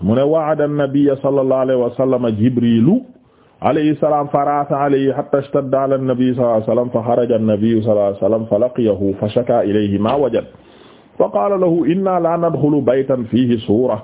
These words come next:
wala kalb. Voilà, kon loolu mooy boobu. Léegi nag bu mujj bi mooy hadith mille six cent, euh, mille six cent quatre-vingt-sept, mille six cent quatre-vingt-six.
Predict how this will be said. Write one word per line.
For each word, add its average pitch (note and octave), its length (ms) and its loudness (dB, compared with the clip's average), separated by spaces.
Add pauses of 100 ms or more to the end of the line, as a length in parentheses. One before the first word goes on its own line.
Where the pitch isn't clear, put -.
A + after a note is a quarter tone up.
(1000)
wala D#2+ 380 0 (140)
kalb. C#2+ 320 -2 (400)
Voilà, D#2 320 -4 (760)
kon D#3 420 0
loolu A#2 380 0
mooy G#2+ 220 0
boobu. F2+ 300 0
Léegi E3 260 0
nag E3+ 140 -2
bu D#3 120 0
mujj F#3+ 160 0
bi D3 200 0
mooy C3+ 200 0
hadith D3 420 -2
mille C3+ 300 0
six A#2+ 240 2
cent, A#2+ 240 0 (1120)
euh, F#2+ 480 2
mille A2+ 320 0
six C3+ 200 0
cent B2+ 200 0
quatre-vingt-sept, A#2 2000 0 (1500)
mille G#2 240 -2
six B2 160 0
cent C3+ 160 0
quatre-vingt-six. C#3 560 0